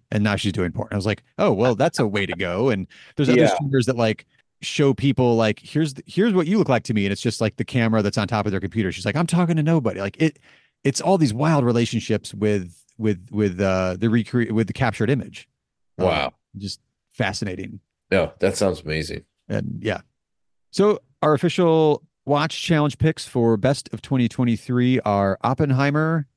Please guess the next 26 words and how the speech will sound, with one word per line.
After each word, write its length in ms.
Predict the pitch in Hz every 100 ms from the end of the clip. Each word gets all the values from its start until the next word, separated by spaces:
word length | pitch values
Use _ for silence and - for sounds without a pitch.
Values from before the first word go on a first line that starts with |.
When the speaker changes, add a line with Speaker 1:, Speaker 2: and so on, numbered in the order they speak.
| -
Speaker 1:
and 560 | 113 110 110 107 104
Fantastic 840 | 120 - 110 - 123 - 123 113
Machine, 580 | 113 104 117 117 135 135 -
also 220 | 95 104
known 140 | 98
as 340 | 98 92 87 - _ _ -
And 140 | 98
the 60 | 98
King 200 | 113 101
Said, 300 | - 104 98
"What 140 | 98
a 40 |
Fantastic 560 | 95 95 104 104 - 107
Machine." 440 | 104 - 120 190 - _ _ _ _
Mike, 280 | 135 196 - -
what 300 | 131 196 -
have 100 | 131
we 80 |
got 220 | 123 139 135
in 40 |
front 200 | 123 147
of 60 | 127
us 200 | 143 -
for 280 | - 139 139
next 240 | 165 -
time? 480 | 101 - - -